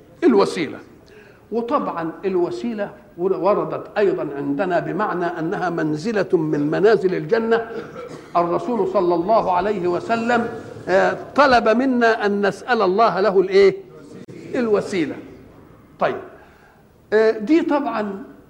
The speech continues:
إحنا بقى مش عايزين ندخل في التوسل لا بالنبي ولا بالأولياء والكلام اللي إيه، وندخل في المتاهات دي،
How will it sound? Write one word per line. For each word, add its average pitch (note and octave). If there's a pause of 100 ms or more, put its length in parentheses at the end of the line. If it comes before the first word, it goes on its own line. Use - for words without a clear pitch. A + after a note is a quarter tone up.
(240)
إحنا G3
بقى G3
مش F#3+
عايزين F#3
ندخل F#3
في -
التوسل D#3
لا E3+
بالنبي D#3
ولا F3
بالأولياء D3+
والكلام D#4
اللي G3+
إيه، G#3+
وندخل G#3
في F#3+
المتاهات F3
دي، D#3+